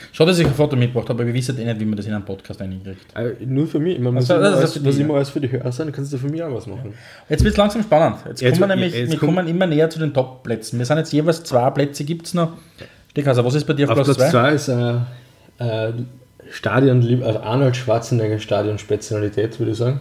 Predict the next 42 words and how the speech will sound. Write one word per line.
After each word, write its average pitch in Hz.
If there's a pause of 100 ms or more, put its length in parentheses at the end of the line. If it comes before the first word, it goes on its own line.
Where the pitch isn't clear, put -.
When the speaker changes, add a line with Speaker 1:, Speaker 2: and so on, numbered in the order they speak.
Speaker 2:
Mittlerweile 104
heißt's 101
ja, 101
glaub 104
ich, 104 (300)
Mecco 110
Arena. 131
Speaker 1:
Mecco -
Arena, 120
ja. 113
Speaker 2:
Mecco 117
Arena. 120 (920)
Äh, 107
und 104
zwar 110
das 107
Schweinsbratenbrot. 104 (560)
Das 107 (120)
finde 139
ich 123
einfach 113
großartig. 123
Das - (240)
schmeckt 120
nicht 131
nur 131
gut, 135
das 110
ist, 104
hat 110
Seltenheitswert, 120
weil 107
ja 104 (400)
auch 101
sonst 120
im 107
Alltag 117
ganz 107
selten 107
ein 104
Schweinsbratenbrot 120
ist 123